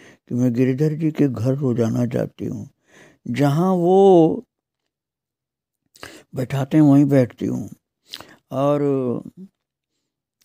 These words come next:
रात होते ही मैं उठ करके वहीं पहुँचती हूँ। रात दिन मैं उनके साथ ही खेलतू-, खेलती हूँ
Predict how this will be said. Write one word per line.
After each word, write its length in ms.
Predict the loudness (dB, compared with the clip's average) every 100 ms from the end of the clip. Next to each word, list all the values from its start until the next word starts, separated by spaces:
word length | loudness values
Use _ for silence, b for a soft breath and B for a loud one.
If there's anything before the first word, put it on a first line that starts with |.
| -8
रात 500 | -4 0 2 2 0
होते 360 | -4 -4 -2 -2
ही 100 | 0
मैं 560 | 0 0 0 -2 -6 -10 _ _ _ _ _ _ _ _ _ _ _ _
उठ 120 | -18 -6
करके 240 | -6 0 2
वहीं 200 | 2 2
पहुँचती 480 | -2 -8 -10 -10
हूँ। 260 | -8 -8 -12 -18 _ _ _ _ _ _ _ _ _ _ _ -10
रात 300 | -4 -2 -2
दिन 180 | -2 0
मैं 80 |
उनके 680 | 0 0 -2 -4 -2 0 0
साथ 320 | -2 -6 -4 -4
ही 220 | -2 -4
खेलतू-, 800 | -4 -6 -2 -2 -4 -4 -4 -4
खेलती 580 | -8 -2 0 0 2 4
हूँ 340 | 4 2 -2